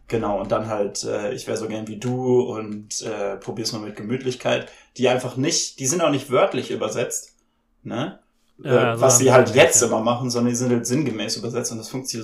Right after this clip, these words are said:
Speaker 1: es funktioniert so gut. Die sind einfach
Speaker 2: Mhm.
Speaker 1: perfekt. Ähm, ich hab ja immer richtig Skrupel davor mittlerweile, Disney-Filme auf Deutsch zu gucken, weil die einfach grausam sind.
Speaker 2: <laughs>
Speaker 1: Die gehen einfach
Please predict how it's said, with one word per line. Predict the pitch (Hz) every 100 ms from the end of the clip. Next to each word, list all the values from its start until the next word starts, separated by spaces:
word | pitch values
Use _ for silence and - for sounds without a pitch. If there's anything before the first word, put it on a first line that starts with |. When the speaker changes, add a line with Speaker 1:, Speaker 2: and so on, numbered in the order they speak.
| -
Speaker 1:
es | -
funktioniert | - 120 - 135 131
so | - 127 147
gut. | 120 123 120
Die | _ _ _
sind | 123
einfach | 123 107
Speaker 2:
Mhm. | 127
Speaker 1:
perfekt. | 131 117 117 117 - _ -
Ähm, | 123 113 113 110 104 101 101
ich | 131 151
hab | 127
ja | 117
immer | 120 107 113
richtig | - 170 -
Skrupel | - - 131 110
davor | 104 - 101
mittlerweile, | 107 104 101 110 107
Disney-Filme | 127 123 117 - 110 110
auf | 107
Deutsch | 135 131 -
zu | 123
gucken, | 101 104
weil | 104
die |
einfach | 104 104 - -
grausam | 104 123 160 113 92 95
sind. | 95 131 - _ - -
Speaker 2:
<laughs> | 131 160
Speaker 1:
Die | 110
gehen | 127 143
einfach | 135 120 113